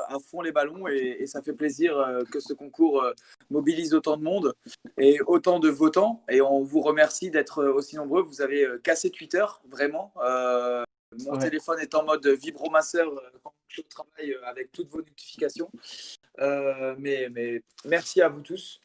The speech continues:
Speaker 1: euh, pour la fidélité, pour, euh, et puis, euh, bonne chance et bonne propagande à tous.
Speaker 2: Ouais.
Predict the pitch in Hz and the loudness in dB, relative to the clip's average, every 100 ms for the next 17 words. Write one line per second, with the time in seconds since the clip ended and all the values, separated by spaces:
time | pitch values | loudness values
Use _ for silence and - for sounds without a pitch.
0 | - 123 120 139 139 143 139 131 131 160 | -20 -20 -10 -6 -6 -8 -10 -10 -6 -6
1 | 160 120 113 107 101 101 101 110 113 117 | -4 -4 -4 -4 _ -20 -14 -10 -10 -10
2 | 127 120 117 107 101 131 139 - - 170 | -12 -4 -2 -2 0 4 4 4 0 0
3 | - 135 127 120 175 - 170 165 156 156 | 2 2 4 6 6 4 2 4 4 2
4 | 143 - | -2 -4